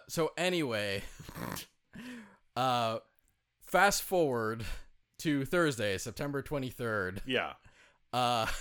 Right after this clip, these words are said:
Speaker 1: <laughs> Deltarune Shadow drops on the Switch. Uh, and it gets the, it got to be the exclusive reveal for the console version of the game.
Speaker 2: Right.
Speaker 1: Now, I, w-, I will, I will say, I,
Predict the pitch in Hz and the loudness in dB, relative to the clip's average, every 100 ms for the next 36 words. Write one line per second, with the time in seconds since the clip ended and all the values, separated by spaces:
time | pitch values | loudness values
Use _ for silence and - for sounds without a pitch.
0 | - - _ _ - 330 320 - 185 - | -8 -18 _ _ -14 -10 2 6 8 6
1 | - 202 156 - 185 156 170 165 151 139 | 4 4 6 6 6 6 2 2 2 2
2 | - 127 113 104 - 123 85 104 - - | 0 -2 -2 -6 -6 -4 -4 -6 -14 -16
3 | 269 123 - 123 127 127 123 127 170 - | -12 -10 0 4 6 6 4 0 -10 -8
4 | - 135 131 131 123 139 - 143 131 127 | 0 4 4 2 -4 -8 -6 -6 -4 0
5 | 151 151 - - 147 120 131 123 120 120 | 0 0 -4 -6 -8 -4 -2 0 0 0
6 | 110 113 - _ _ _ - 143 143 156 | -2 -4 -10 _ _ _ -6 -4 0 0
7 | - 151 123 139 143 127 123 120 - - | 0 -4 -4 -4 -4 -2 -2 -2 -6 -2
8 | 156 139 123 131 120 135 120 131 117 - | -2 0 -4 -4 -2 -2 -2 -6 -6 -8
9 | - - 170 175 - 160 131 113 113 98 | -10 -6 -4 -2 -2 0 0 0 -2 -2
10 | 104 95 87 85 87 82 71 101 113 98 | -6 -8 -10 -8 -8 -8 -12 -6 -2 -2
11 | 80 143 147 139 143 139 - 131 135 139 | 0 2 2 2 0 -2 -2 -2 0 4
12 | 165 165 165 160 151 135 131 143 160 - | 8 8 8 6 2 0 0 2 2 2
13 | 135 113 110 107 113 - 98 98 98 101 | 0 2 0 -2 -6 -4 -2 0 -2 -4